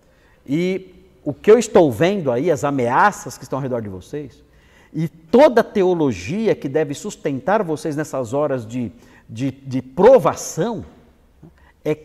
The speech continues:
é tanta coisa pra dizer que, na verdade, eu escrevi pouco. O autor de Hebreus fala isso, "Olha, vocês têm que suportar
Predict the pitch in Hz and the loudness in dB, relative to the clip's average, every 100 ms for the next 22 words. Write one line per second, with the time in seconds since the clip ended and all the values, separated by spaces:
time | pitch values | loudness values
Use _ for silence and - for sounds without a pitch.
0 | - 156 - 277 311 285 156 - - 151 | -8 -8 2 4 4 2 -4 -6 -10 -2
1 | 208 226 113 85 90 - _ _ _ - | 0 0 -4 -8 -14 -16 _ _ _ -6
2 | 135 107 104 101 214 127 - - _ _ | -6 -4 -6 0 2 0 -8 -20 _ _
3 | _ _ - 151 151 160 147 131 113 135 | _ _ -6 -4 -2 -2 0 -2 2 0
4 | 139 139 - 117 107 131 214 - _ _ | 0 -4 -6 -8 -6 -6 -8 -14 _ _
5 | _ _ _ - 90 _ _ - _ _ | _ _ _ -20 -20 _ _ -20 _ _
6 | _ _ _ _ _ - 180 165 156 139 | _ _ _ _ _ 0 2 2 2 2
7 | 143 185 156 - 160 117 113 135 147 170 | 0 2 0 2 0 0 -4 -8 -8 -8
8 | 156 - - 226 - 165 131 - 202 160 | -8 -14 -8 -8 0 0 0 2 4 2
9 | - - - | -6 -20 -14